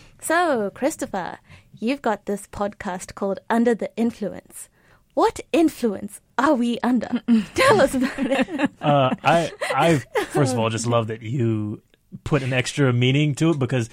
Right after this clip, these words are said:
Speaker 2: the only reason it's called
Speaker 1: Yeah.
Speaker 2: Under the Influence is that we just get drunk when we're doing it.
Speaker 1: <laughs>
Speaker 2: It's not, <laughs>
Speaker 1: Ah,
Speaker 2: it's not even,
Speaker 1: all right.
Speaker 2: uh, as deep as, as that, but
Speaker 1: Yeah.
Speaker 2: it, but no, that, there's layers to it. That was intentional. That's why we,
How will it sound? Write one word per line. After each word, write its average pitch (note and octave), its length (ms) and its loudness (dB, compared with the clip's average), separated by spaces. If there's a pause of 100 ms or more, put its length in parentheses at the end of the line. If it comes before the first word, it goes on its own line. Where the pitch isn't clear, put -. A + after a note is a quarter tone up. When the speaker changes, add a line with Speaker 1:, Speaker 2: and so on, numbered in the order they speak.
(160)
Speaker 2:
the C#3+ 60 2
only D#3 120 4
reason C3 180 4
it's A#2 100 -2
called B2 200 0
Speaker 1:
Yeah. B2 60 4
Speaker 2:
Under A#2 80 -4
the A2+ 100 -2
Influence A2+ 320 -4
is G#2+ 60 -10
that A2 100 -6
we A2 60 -6
just G#2+ 160 -6
get A#2 100 -6
drunk A2+ 240 -2
when C#3 100 -2
we're C#3+ 80 0
doing E3+ 260 -2
it. A3 100 -2
Speaker 1:
<laughs> - 20 4
Speaker 2:
It's A3+ 480 2
not, - 260 6
<laughs> - 40 6
Speaker 1:
Ah, D4+ 680 4
Speaker 2:
it's G#3+ 200 2
not D3 260 4
even, C3 340 2
Speaker 1:
all B2+ 60 4
right. A#2+ 320 2
Speaker 2:
uh, A#2 40 0 (280)
as B2+ 160 0
deep C#3+ 240 -2
as, A#2+ 140 -6
as A2+ 220 -8
that, A2 320 -2
but E3 140 2
Speaker 1:
Yeah. A3+ 80 6
Speaker 2:
it, - 120 -6 (260)
but F#3 260 -8
no, C4+ 120 -4
that, C4 100 -8 (120)
there's A3 160 2
layers G#3 240 4
to B2+ 180 0
it. B2 60 0
That E3 100 6
was G#3 100 2
intentional. A#2+ 380 -2
That's C#3+ 220 0
why C#3 80 2
we, A2+ 180 -2